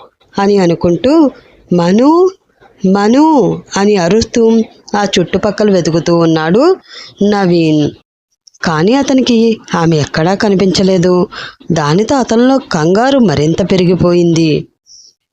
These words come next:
తన నడకకి పరుగు జత కలిపి పడుతున్న టెన్షన్ వల్ల వస్తున్న చెమటని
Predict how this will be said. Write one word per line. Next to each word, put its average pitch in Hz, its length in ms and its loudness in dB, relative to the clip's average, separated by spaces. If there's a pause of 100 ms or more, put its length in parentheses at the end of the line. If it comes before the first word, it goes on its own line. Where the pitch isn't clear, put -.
(600)
తన 196 280 0
నడకకి 190 600 0
పరుగు 156 380 -2
జత 175 280 -2
కలిపి 180 720 0 (440)
పడుతున్న 285 520 2
టెన్షన్ 233 380 0
వల్ల 240 260 2
వస్తున్న 202 420 0
చెమటని 220 800 0